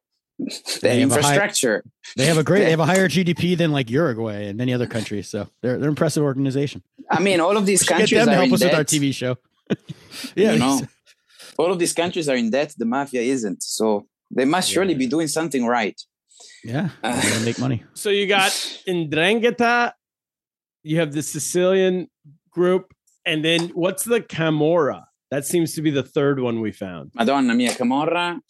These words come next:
Speaker 1: Where is the Camorra? I have to, uh, this is a, uh, I'm getting confused myself now because the Camorra, I have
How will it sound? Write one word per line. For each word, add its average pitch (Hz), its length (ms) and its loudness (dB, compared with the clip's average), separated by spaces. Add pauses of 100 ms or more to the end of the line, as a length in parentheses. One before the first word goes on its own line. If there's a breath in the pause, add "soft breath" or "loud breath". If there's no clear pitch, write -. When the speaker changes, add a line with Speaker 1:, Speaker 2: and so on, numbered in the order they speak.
(180)
Speaker 1:
Where 151 200 0
is 147 140 -2
the 107 100 -2
Camorra? 101 400 0
I 113 60 0
have 127 180 -2
to, 147 100 0 (240)
uh, 92 260 -2
this 139 240 2
is 139 160 2
a, 107 600 0 (100)
uh, 92 380 -4 (560)
I'm 104 140 0
getting 117 220 2
confused 117 440 0
myself 120 500 0
now 98 220 0
because 98 360 -2
the 95 100 -2
Camorra, 131 840 0
I 101 180 -8
have 104 100 -8